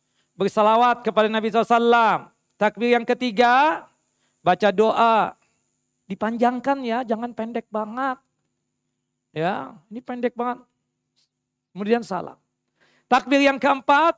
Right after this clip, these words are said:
boleh baca doa, boleh tidak. Kalau ingin baca doa, doanya apa? "Allahumma la tahrimna ajrahu wa la tubtinna ba'dahu." Kemudian salam ke kanan dan ke kiri.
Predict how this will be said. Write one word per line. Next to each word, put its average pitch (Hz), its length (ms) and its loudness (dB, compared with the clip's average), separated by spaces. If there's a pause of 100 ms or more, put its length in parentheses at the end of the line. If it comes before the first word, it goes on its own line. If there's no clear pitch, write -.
(160)
boleh 226 240 2
baca 226 240 2
doa, 247 160 4
boleh 240 240 2
tidak. 185 320 -2
Kalau 208 160 2
ingin 254 240 -6
baca 262 160 2
doa, 262 320 4
doanya 269 320 2
apa? 277 320 2 (600)
"Allahumma 170 1040 2
la 160 400 2
tahrimna 160 800 -6
ajrahu 170 640 -2 (480)
wa 147 120 0
la 160 200 0
tubtinna 165 720 -8
ba'dahu." 131 560 -6 (720)
Kemudian 165 400 0
salam 135 400 -8 (160)
ke - 80 -12
kanan 165 400 -6
dan 143 160 -10
ke - 80 -20
kiri. - 400 -20